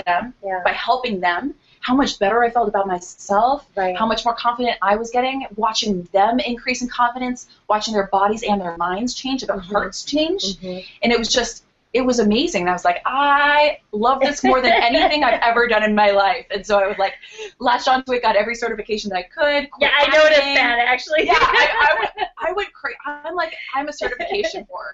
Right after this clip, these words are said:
Speaker 1: honestly.
Speaker 2: <laughs>
Speaker 1: It's, it's really bad. Um,
Speaker 2: Wow.
Speaker 1: but so, so it wasn't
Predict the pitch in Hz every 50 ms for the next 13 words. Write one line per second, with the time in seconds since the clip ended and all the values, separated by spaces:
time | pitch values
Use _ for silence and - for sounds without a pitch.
0 | _ _ _ - - - - 370 370 - - 370 381 370 349 - - - 247 -
1 | - - - 262 254 - - - 233 226 240 220 202 - - 202 190 180 175 180
2 | 180 185 180 214 - - - - - - - - _ _ - 226 240 208 202 196
3 | 190 185 180 180 185 180 180 185 180 175 165 - - - - 220 214 202 - -
4 | - - 277 269 208 202 _ 220 - - 269 247 - 220 240 202 - _ _ 190
5 | 202 _ 214 233 226 226 233 240 233 190